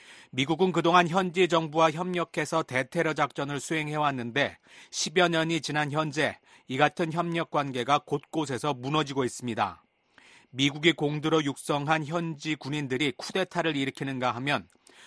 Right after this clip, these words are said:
군정이 정권 연장을 위해 러시아 등에 밀착해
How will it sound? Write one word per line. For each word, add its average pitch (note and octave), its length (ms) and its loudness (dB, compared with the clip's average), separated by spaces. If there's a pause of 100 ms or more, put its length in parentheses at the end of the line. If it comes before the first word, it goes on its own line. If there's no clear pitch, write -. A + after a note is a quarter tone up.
(160)
군정이 D#3 640 2
정권 C#3+ 500 0
연장을 C#3 460 0
위해 B2 400 0 (320)
러시아 C#3+ 500 4
등에 D#3+ 280 -2
밀착해 C#3 720 -2